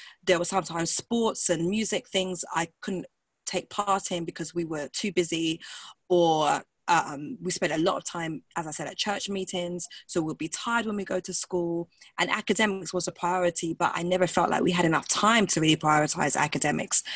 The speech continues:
So it's really, um, those things. I think I love most of all about my upbringing and being a pastor's kid was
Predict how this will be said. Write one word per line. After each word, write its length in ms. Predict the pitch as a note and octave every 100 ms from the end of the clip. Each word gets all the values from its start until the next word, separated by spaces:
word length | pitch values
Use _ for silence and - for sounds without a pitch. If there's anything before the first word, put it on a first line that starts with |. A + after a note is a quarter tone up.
| - -
So 140 | - A#3
it's 160 | A3
really, 440 | G#3 B3 A#3+ A#3 A3
um, 440 | F#3+ F#3 F3+ F3
those 280 | E3 G#3 A3
things. 280 | - E3 D#3+
I 100 | D#3+
think 180 | A#3+ -
I 100 | F3
love 440 | F3 F3 F#3 G#3 F3+
most 340 | F3 F3+ E3+ F3
of 100 | F3+
all 140 | F3+
about 200 | E3 -
my 120 | D#3 -
upbringing 560 | D#3+ D#3+ D#3+ D#3 D3+ -
and 140 | D3+ D3+
being 140 | D#3+
a 40 | D#3
pastor's 440 | E3+ F#3+ - E3
kid 320 | - D3+ D3+ - - - - - D#3+
was 400 | F#3+ C4 C4+ G3+